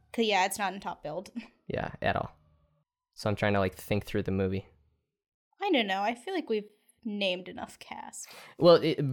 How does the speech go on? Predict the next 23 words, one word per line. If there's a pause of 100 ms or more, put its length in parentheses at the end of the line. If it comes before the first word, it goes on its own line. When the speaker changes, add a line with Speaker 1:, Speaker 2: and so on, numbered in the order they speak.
Speaker 2:
Ben (520)
Car-,
Carolyn (380)
plays
Darren.
He's
the
redhead. (120)
That's
all
I
wanted
to
get
to.
Speaker 1:
Okay, (220)
okay. (480)
Couldn't
understand
the
redhead
at
all.